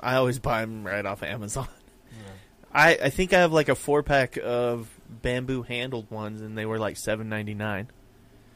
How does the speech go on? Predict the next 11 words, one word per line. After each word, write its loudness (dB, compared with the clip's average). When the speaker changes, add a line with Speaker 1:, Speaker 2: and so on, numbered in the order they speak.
Speaker 2:
Huh. -12
Speaker 1:
<laughs> 6
Snow 8
Owl 10
says, 2
"What 4
do 4
I 2
need -4
two -10
for?" -4